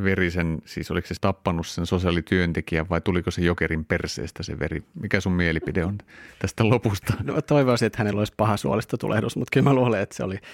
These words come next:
Speaker 2: se oli, tota, tappanut joo tän sosiaalityöntekijän taas kerran, mikä, mikä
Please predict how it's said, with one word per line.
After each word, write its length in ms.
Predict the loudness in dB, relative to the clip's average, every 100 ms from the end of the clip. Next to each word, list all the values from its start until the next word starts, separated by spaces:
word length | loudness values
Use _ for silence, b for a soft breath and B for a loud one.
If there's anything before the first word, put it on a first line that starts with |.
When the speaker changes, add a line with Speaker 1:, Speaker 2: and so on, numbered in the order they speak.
| B
Speaker 2:
se 140 | -8 -4
oli, 100 | -2
tota, 220 | -2 -2
tappanut 380 | -4 -2 -4 -4
joo 180 | -4
tän 160 | -4 -4 -6 -8 -10
sosiaalityöntekijän 760 | -4 -2 0 0 0 0 2
taas 200 | 2 0
kerran, 240 | 0 0 2
mikä, 180 | 4
mikä 160 | 2 B